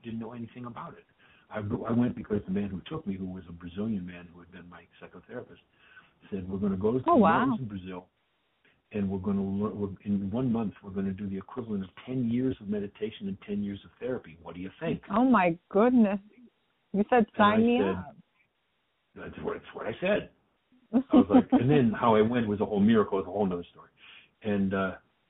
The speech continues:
Speaker 1: so I went there, but I didn't know anything. I mean, I didn't know anything. Nobody knew nothing. I knew, "Oh, wow, I guess we're gonna drink some tea." N-, nobody, there was nothing even, uh, you know, back then there wasn't even an internet. So you couldn't
Speaker 2: Wow.
Speaker 1: look it up, right?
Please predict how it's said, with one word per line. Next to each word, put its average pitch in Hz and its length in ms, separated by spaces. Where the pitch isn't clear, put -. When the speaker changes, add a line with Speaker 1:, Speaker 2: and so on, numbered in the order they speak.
Speaker 1:
so 110 80
I 110 60
went 175 200
there, 139 80
but 170 120
I - 20
didn't 208 260
know 120 220
anything. 123 800
I 95 40
mean, 107 200
I 170 60
didn't 196 240
know - 160
anything. 95 520
Nobody 156 300
knew 98 240
nothing. 127 300
I 151 80
knew, 147 240
"Oh, 131 60
wow, 139 300
I 98 80
guess 107 200
we're 95 80
gonna 95 220
drink 104 260
some 85 160
tea." 117 100
N-, - 100
nobody, 175 440
there 127 160
was 127 180
nothing 135 380
even, 113 240
uh, 226 180
you 104 120
know, 92 60
back 98 220
then 107 220
there 110 100
wasn't 117 240
even 120 240
an 120 100
internet. 180 460
So 127 80
you 117 60
couldn't 180 220
Speaker 2:
Wow. 143 60
Speaker 1:
look - 140
it 78 100
up, - 220
right? 151 200